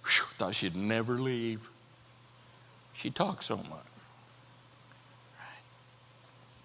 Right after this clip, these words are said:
People think a lot of things when we leave a room. But you know what they ought to think? Tell you what, I feel like I've been in the presence of holiness.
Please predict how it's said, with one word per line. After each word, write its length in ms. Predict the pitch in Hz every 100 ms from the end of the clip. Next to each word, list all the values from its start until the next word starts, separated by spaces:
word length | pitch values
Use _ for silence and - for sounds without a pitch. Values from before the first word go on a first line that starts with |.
| - - - -
People 200 | 175 185
think 160 | 214
a 60 | 131
lot 180 | 127 139
of 80 |
things 240 | 117 101 -
when 140 | 98
we 80 | 95
leave 200 | 92 90
a 40 |
room. 240 | 85 85 - - - - - - - - -
But 80 | 165
you 40 |
know 60 | 170
what 80 |
they 120 | 131 107
ought 140 | 127
to 40 |
think? 260 | 165 175 190 - - - - - - - - - - - - - - - - -
Tell 100 | 165
you 40 | 156
what, 120 | 101
I 20 |
feel 160 | - 185
like 180 | 127
I've 120 | 123 120
been 100 | 120
in 80 |
the 60 | 101
presence 680 | - 107 104 - - - - - - - - - - - - -
of 100 | -
holiness. 600 | - 92 80 73 - -